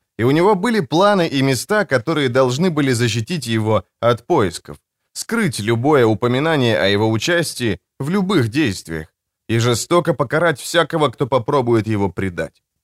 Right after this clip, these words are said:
Было понятно, что всякий задержанный предпочтёт предложить службе безопасности свои услуги, вместо того, чтобы выгораживать Бёртона. Дерьмо покатится с холма, как это бывало с начала времён,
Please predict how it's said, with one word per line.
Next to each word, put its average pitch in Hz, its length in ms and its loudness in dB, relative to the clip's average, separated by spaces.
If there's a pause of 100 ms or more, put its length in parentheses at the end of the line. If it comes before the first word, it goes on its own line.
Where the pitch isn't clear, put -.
(440)
Было 160 260 2
понятно, 160 500 2
что 101 200 -4
всякий 110 460 -2
задержанный 101 640 0
предпочтёт 107 680 -2
предложить 107 540 0
службе 110 340 -4
безопасности 101 760 -2
свои 113 260 -2
услуги, 117 560 -2 (240)
вместо 143 380 -2
того, 147 200 2
чтобы 123 300 -2
выгораживать 113 640 2
Бёртона. 95 560 -6 (500)
Дерьмо 202 440 -2
покатится 135 640 0
с 110 60 -6
холма, 110 640 0 (260)
как 208 220 0
это 156 220 2
бывало 120 480 4
с - 100 -10
начала 107 480 2
времён, 101 520 0